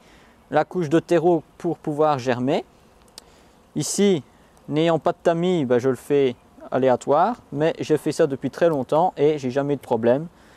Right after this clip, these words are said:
Au bout de quatre, cinq jours, les graines se lèvent, donc c'est gage de bonne réussite.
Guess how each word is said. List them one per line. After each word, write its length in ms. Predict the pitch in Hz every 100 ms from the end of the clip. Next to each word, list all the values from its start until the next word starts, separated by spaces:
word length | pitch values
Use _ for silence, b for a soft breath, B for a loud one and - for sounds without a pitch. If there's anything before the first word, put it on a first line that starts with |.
| b b -
Au 100 | 147
bout 200 | 156 170
de 440 | 139 156 156 151 - _
quatre, 180 | 180 -
cinq 220 | - 156 127
jours, 320 | 147 190 180 - -
les 240 | 135 139 - _ _ 131
graines 280 | 143 156
se 160 | 147 143
lèvent, 380 | 117 139 165 -
donc 380 | 127 131 135 - - _ _ - - _
c'est 240 | - 139
gage 200 | 123 135
de 80 | 135
bonne 200 | 127 139
réussite. 540 | 131 110 - 156 -